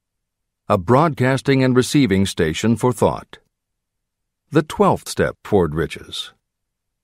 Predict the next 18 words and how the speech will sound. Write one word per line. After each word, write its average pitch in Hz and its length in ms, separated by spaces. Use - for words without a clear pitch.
It - 140
was 196 180
while 127 300
I 117 120
was 123 200
working 95 440
with 98 100
the 104 100
late 110 260
Doctor 104 400
Alexander 101 600
Graham 95 420
Bell 71 540
and 80 160
Doctor 101 400
Elmer 110 380
R. 101 260
Gates - 540